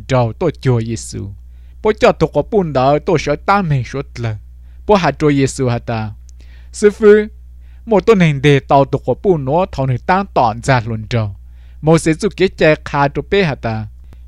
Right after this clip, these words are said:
Bây giờ chủ một bao riêng tàu thuộc tuần hình cứ uất sủ lệ thuộc của bún nó của tổ. Giờ lên đó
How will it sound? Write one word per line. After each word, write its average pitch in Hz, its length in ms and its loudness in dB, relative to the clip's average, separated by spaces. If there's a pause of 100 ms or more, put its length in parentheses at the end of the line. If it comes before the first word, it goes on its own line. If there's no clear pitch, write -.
Bây 208 120 2
giờ 202 140 10
chủ 135 140 -4
một 196 220 -4
bao 208 100 2
riêng 202 360 -2
tàu 139 220 4
thuộc 127 220 -6
tuần 202 180 -2
hình 147 200 2
cứ 131 140 -10
uất 127 300 -6
sủ 120 260 -6
lệ 131 140 -4
thuộc - 220 -6
của 120 200 -4
bún 156 220 -2
nó 151 160 0
của 120 180 -8
tổ. 107 420 -2 (640)
Giờ 143 140 4
lên 160 220 2
đó 143 240 4